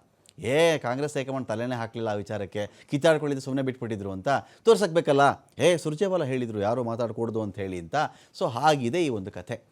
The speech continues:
ಮುಖ್ಯಮಂತ್ರಿ ಕುರ್ಚಿ ವಿಚಾರದ ಬಗ್ಗೆ ಯಾರೂ ಮಾತಾಡಬಾರದು, ಯಾವ ನಾಯಕರು ಈ ಬಗ್ಗೆ ಬಹಿರಂಗವಾಗಿ ಮಾತನಾಡಬೇಡಿ,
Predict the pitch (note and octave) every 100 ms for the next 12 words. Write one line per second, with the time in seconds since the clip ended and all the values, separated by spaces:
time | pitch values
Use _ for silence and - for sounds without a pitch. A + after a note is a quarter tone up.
0 | _ _ - D3+ A3+ A3 G3+ G3+ G3 D#3+
1 | D3 G3+ F3 D#3+ C#3+ C3+ C3+ C3 D3+ A#2+
2 | C#3+ D#3+ D#3 C3+ C#3+ B2 A2+ G2 B2 -
3 | - - - B2 D#3 D#3+ D3 B2 A2+ F#3
4 | G3 F3+ E3+ F3 D3 B2+ C3+ A#2+ G2 C#3
5 | C#3 A#2+ B2+ C3 G#2+ A#2 G#2+ G2 F2+ F2+
6 | E2+ C3 F#2